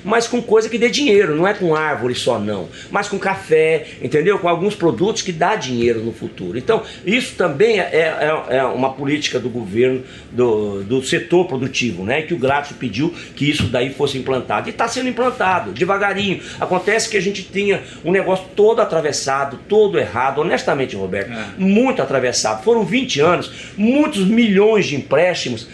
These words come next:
Speaker 1: que foram feitos e me diga, a gente come arroz do Acre?
Speaker 2: Não.
Speaker 1: Come feijão do Acre?
Speaker 2: Não.
Speaker 1: Então, é o básico. É o básico, nós não comemos. E, e a quantidade de dinheiro que foi pego pra fazer isso?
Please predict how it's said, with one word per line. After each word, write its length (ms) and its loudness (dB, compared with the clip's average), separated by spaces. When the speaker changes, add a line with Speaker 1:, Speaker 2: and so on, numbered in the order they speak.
Speaker 1:
que 100 0
foram 300 4
feitos 600 0
e 300 -2
me 180 2
diga, 360 2
a 40 0
gente 160 -2
come 180 0
arroz 200 0
do 80 2
Acre? 240 -4
Speaker 2:
Não. 320 -6
Speaker 1:
Come 180 0
feijão 240 2
do 100 2
Acre? 180 -2
Speaker 2:
Não. 360 -6
Speaker 1:
Então, 380 0
é 100 0
o 80 0
básico. 460 0
É 80 0
o 60 4
básico, 280 0
nós 100 4
não 80 0
comemos. 340 2
E, 240 -2
e 80 4
a 40 0
quantidade 360 2
de 80 -6
dinheiro 220 2
que 40 -14
foi 100 4
pego 280 0
pra 180 0
fazer 260 2
isso? 340 -2